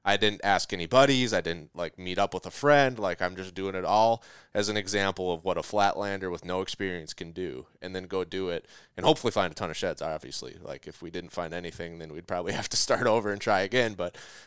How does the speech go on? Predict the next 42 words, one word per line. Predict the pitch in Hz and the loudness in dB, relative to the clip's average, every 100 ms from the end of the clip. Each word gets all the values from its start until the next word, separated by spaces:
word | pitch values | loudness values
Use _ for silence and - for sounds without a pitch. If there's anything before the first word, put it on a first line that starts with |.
| - | 0
that'd | 110 | 2
be | 120 | 4
really | 117 95 | 2 2
fun, | - 95 87 - | 0 -4 -4 -10
like, | - 92 | -6 -4
a | 101 | -2
little | 101 92 | -2 -2
fun | - 98 | -4 -6
project | 82 92 92 87 - | 0 2 2 0 -8
to | 90 | -12
do, | 82 87 85 - - - | -10 -8 -8 -10 -16 -14
um, | 60 - - _ _ _ _ _ _ _ _ | -12 -12 -18 _ _ _ _ _ _ _ _
next, | 98 90 - - - | -4 -4 -2 -6 -6
next | 95 92 - | -6 -4 -4
year, | 92 87 | -4 -6
'cause | - 87 - - _ _ _ | -6 -6 -6 -8 _ _ _
this | - 107 - | -2 -2 0
year | 78 | -4
I'm | 76 | -6
already | 73 76 | -10 -10
focused | - 64 - - | -12 -14 -14 -12
on | 71 80 | -12 -14
food | - 87 - | -14 -16 -12
plots. | 78 - - | -12 -10 -10
I | |
mean, | 87 85 | -8 -6
it's, | 95 | -4
like, | 98 80 | -2 -2
summer | - 101 82 69 - | -2 -2 -2 -10 -14
here | 67 | -16
in | 69 | -16
Minnesota, | 65 62 - 64 | -12 -8 -8 -10
and | 69 82 | -12 -12
you | |
guys | 92 87 - | -8 -8 -6
probably | 85 69 | -10 -8
still | 69 87 82 | -8 -10 -10
digging | 78 82 | -10 -12
yourself | 76 - 80 - | -10 -8 -8 -8
out | 69 | -10
of | 67 | -8
snow. | - 95 69 | -8 -8 -10